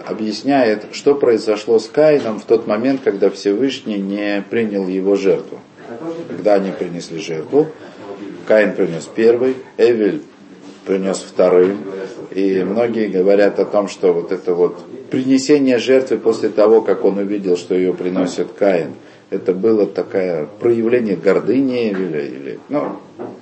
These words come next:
в общем, Эвель не был идеален в принесении своей жертвы. Даже если мы скажем, что Каин не был идеален, тем не менее, он захотел принести жертву Всевышнему.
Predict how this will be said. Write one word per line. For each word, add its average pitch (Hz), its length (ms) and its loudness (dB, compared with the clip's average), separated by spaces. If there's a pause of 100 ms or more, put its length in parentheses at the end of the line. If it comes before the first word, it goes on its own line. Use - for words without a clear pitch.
в - 80 -4
общем, 143 360 -2 (400)
Эвель 147 340 4
не 151 160 4
был 139 220 4
идеален 107 560 4
в - 60 -16
принесении 87 640 -6
своей 87 280 -2
жертвы. 80 480 -4
Даже 98 260 0
если 92 260 -2
мы 87 120 -6
скажем, 87 420 -4
что 87 200 -6
Каин 92 420 -2
не 95 140 -4
был 92 260 -4
идеален, 92 560 -2 (960)
тем 95 200 -4
не 101 80 -6
менее, 104 560 -4 (840)
он 123 260 2
захотел 101 500 0
принести 95 460 -6
жертву 92 360 -2
Всевышнему. 85 580 -6